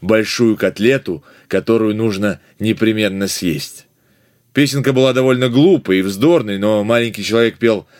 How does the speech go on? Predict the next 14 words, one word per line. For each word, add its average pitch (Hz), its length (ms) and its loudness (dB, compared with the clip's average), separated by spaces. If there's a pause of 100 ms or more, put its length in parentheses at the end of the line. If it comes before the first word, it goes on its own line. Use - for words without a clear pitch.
(120)
так 120 240 -4
радостно 113 520 -4
и 98 100 2
весело, 98 560 0 (240)
что - 160 -4
Тимофеев 110 600 0
невольно 98 520 0 (240)
заулыбался. 82 920 -4 (800)
"И - 140 -2
что 175 160 0
это 139 100 2
за 123 100 -4
большая 143 480 0
котлета?" 117 640 -2